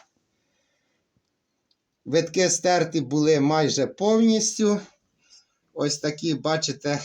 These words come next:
видно, як ось в цьому місці загострене, то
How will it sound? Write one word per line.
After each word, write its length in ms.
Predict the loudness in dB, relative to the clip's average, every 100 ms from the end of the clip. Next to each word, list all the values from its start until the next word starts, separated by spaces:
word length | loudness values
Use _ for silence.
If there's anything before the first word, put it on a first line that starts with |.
| -12 -20 _ _ _ _ _ _ -6
видно, 520 | 0 0 0 -2 -2 _ _ _ _ _ _ _ _
як 280 | -4 -4 -2
ось 180 | -4 -4
в 20 |
цьому 340 | -2 0 2 2
місці 640 | 0 0 -2 -4 -4 -6
загострене, 1120 | -6 -2 -2 0 0 -2 -2 -2 -2 -4 -8 _ _ _ _ _
то 420 | -2 0 2 0